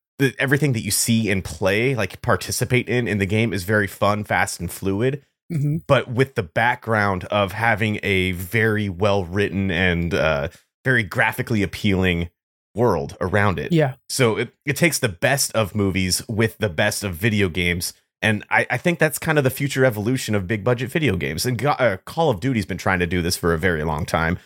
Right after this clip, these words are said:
Speaker 1: And for a lot of games, they've hit that, but not to the
Speaker 2: Mm-hmm.
Speaker 1: same extent that God of War does, because it's so intricate with the interpersonal,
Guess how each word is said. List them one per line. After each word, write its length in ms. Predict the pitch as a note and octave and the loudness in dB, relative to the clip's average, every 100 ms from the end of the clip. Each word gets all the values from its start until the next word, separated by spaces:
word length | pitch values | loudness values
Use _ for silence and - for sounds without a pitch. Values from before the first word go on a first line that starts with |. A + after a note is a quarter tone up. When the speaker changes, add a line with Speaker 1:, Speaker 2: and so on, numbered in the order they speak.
| _ | _
Speaker 1:
And 240 | - C3 G#2 | -2 -2 -2
for 140 | C#3 | -2
a 40 | G#2+ | 0
lot 160 | A2 | 0
of 220 | G#2+ G2 - | 0 -2 -2
games, 300 | G#2 G2 - | 0 0 0
they've 160 | F#2 | -2
hit 200 | - G2 | 0 0
that, 220 | D#2 D#2+ - _ - | 2 0 -2 _ -6
but 140 | A2 | -2
not 180 | B2 D3+ | 0 0
to 80 | C#3 | 0
the 60 | |
Speaker 2:
Mm-hmm. 80 | C3+ | 2
Speaker 1:
same 160 | D3 B2 | 2 2
extent 440 | F2+ - A2+ - | 0 0 0 0
that 120 | G2+ F2+ | -4 0
God 200 | A2 F#2+ | 0 0
of 100 | F#2 | 0
War 160 | G2 | 0
does, 160 | F2 F#2+ | 2 -2
because 260 | G2 A2 | 0 0
it's 100 | G#2+ | 0
so 280 | - - A2+ | 0 2 2
intricate 420 | A#2 G#2+ G#2+ B2+ | 2 -2 0 0
with 140 | - E2+ | 2 -2
the 160 | G#2 | -2
interpersonal, 880 | G#2 G#2+ A2 - G#2 - G2 F#2+ F2+ | -2 0 -2 0 0 0 2 2 0